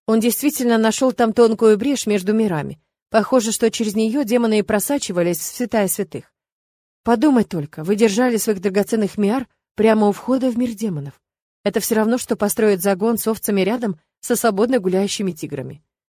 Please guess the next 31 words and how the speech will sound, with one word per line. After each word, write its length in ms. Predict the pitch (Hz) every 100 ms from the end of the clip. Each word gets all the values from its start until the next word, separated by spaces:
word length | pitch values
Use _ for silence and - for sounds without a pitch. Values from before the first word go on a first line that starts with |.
| _ _ _ _ _ 190
«Лена, 400 | 240 247 202 196
у 40 |
тебя 300 | 208 214 285
перепутаны 640 | 294 269 - 311 269 254
причинно-следственные 1000 | - 240 - 269 240 247 247 - 226 226
связи», 480 | 208 190 147 139 - _ -
отец 340 | 165 175 -
негромко 420 | 175 165 156 156
рассмеялся. 640 | 151 165 160 123 110 - - _ _ _ -
Даже 260 | 233 247
Арго 300 | 247 226 339
понял, 300 | - 180 151
что 220 | 151 -
он 60 | 190
смеётся 520 | - 196 202 269 196
над 160 | 180 147
мамой. 380 | 120 - 151 - _ _ _ _ _ _
Обитель 580 | 240 220 247 311 - 196
была 200 | 190 208
построена 540 | 214 202 226 262 240
в 60 | 214
безопасном 580 | 196 202 240 233 233 220
месте, 480 | 247 233 - - - _ _ _ -
но 160 | 214 233
три 220 | 277 339
сотни 320 | - 294 269
лет 220 | 262 254
назад 500 | 226 208 190 285 269
там 180 | - 190
произошло 460 | 202 196 202 202 240
землетрясение. 800 | 220 220 214 190 - 127 -